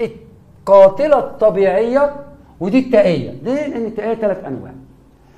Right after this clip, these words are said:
لما اتكلم على وجه المقارنة تبقى دي البائية ودي التائية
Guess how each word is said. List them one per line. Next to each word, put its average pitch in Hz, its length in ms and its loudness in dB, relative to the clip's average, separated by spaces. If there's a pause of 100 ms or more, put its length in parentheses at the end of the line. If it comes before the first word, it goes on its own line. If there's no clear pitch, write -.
(240)
لما 160 240 0
اتكلم 277 460 0
على 190 480 0 (1040)
وجه 233 260 4
المقارنة 185 600 -2 (140)
تبقى 175 180 -10
دي 247 140 -4
البائية 220 680 -2 (1000)
ودي 151 320 -4
التائية 240 840 0